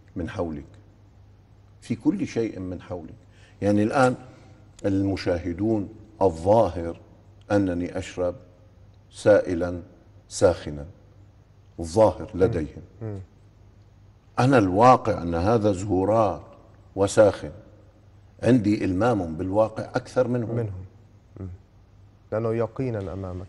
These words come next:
Speaker 2: نعم.
Speaker 1: المسألة مع الإمام سلام الله عليه أنه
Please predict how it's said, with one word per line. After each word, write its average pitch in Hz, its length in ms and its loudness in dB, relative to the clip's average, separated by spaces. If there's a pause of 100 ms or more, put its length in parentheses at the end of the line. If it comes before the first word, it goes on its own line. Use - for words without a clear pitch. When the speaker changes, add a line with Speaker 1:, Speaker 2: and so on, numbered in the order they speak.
Speaker 2:
نعم. 104 160 -10 (840)
Speaker 1:
المسألة 127 600 2
مع 113 220 -2
الإمام 113 400 -4
سلام 101 380 -8
الله 95 340 -6
عليه 95 520 -2 (800)
أنه 95 460 -4